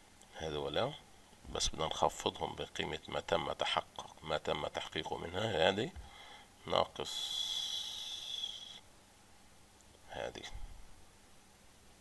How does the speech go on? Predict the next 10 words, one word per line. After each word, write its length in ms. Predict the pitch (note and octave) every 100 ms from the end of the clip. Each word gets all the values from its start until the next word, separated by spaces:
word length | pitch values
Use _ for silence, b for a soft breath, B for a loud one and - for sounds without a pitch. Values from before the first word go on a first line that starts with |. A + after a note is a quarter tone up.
| - - - - - - - - - - - - - - - - - - - -
ناقص 520 | D2+ D#2+ - - -
هذه، 260 | - - - - - - - - - - - - - - - - - - - - - - - - - -
هم 140 | - C#2
عبارة 440 | - - D#2 C#2+ C2
عن 280 | B1 D#2
تنتين 500 | - D2+ - E2+ D#2
موجب 440 | D2+ F#2 G2 G#2 A#2+ -
وثلاثة 560 | D2+ - - - -
سالب. 300 | - - - - - - - - - - - - - - - - - - - -
حلو. 200 | - B1+